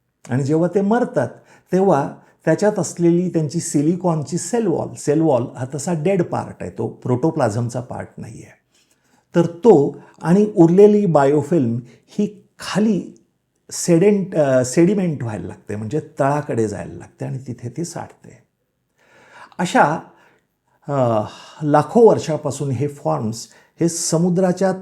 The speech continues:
तळाशी डिपॉझिट होत असल्यामुळं त्यांच्यापासून सिलिकॉनचा एक थर तयार होतो, त्याला डायॲटोमॅशियस अर्थ असं म्हणतात. तर सिलिकॉनचे हे साठे आहेत समुद्राच्या तळाशी असणारे.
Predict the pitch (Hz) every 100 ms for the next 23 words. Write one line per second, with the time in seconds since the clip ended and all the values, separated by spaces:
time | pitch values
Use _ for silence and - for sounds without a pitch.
0 | - 147 143 - 165 135 117 117 139 143
1 | 139 - 127 127 120 - 123 120 139 143
2 | - - 127 127 175 175 - 151 127 127
3 | - - - - - 190 247 220 156 127
4 | 123 151 113 110 - _ - 139 139 -
5 | 160 196 190 139 123 123 104 - - -
6 | _ _ - 135 165 131 143 - - _
7 | 127 143 185 - 143 127 143 131 - 123
8 | 127 - - - 143 139 - - _ -
9 | - 104 90 _ - _ _ _ _ _
10 | _ _ _ _ _ _ - 123 123 -
11 | 151 180 143 107 90 107 139 139 170 165
12 | - 131 - - _ _ - 131 123 110
13 | 104 120 117 - 98 - - - - -
14 | - _